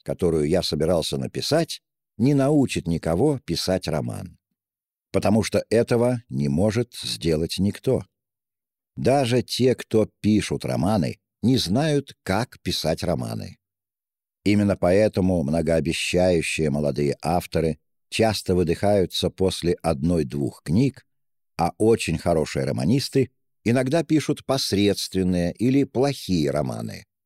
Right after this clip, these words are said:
Я это знаю, поскольку последние пятнадцать лет пытался научить людей писать художественную прозу,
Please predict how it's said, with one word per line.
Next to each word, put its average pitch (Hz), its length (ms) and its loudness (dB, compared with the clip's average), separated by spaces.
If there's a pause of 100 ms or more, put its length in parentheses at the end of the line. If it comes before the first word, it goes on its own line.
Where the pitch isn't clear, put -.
(800)
Я 95 500 2
это 87 280 0
знаю, 76 560 -2 (380)
поскольку 127 440 0
последние 110 580 2
пятнадцать 90 540 -4
лет 98 340 0 (280)
пытался 135 440 0
научить 113 480 0
людей 95 360 2
писать - 500 -2
художественную 98 840 0
прозу, - 540 -4